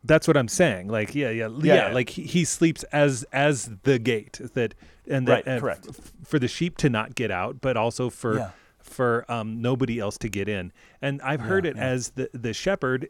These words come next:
Speaker 1: um, do, you, is his own flock, right? He, he has one flock, and he's just doing it, and he's doing it solo.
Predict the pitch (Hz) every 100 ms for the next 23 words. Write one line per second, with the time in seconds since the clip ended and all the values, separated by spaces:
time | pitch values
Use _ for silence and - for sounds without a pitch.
0 | - 151 117 113 104 _ _ - 139 139
1 | 131 147 143 147 104 - 147 113 117 147
2 | 175 170 - 85 87 - - _ 123 110
3 | 131 - 120 131 127 127 107 123 131 -
4 | 107 113 - 110 104 107 98 95 98 107
5 | 101 107 101 104 90 95 90 - 110 90
6 | 80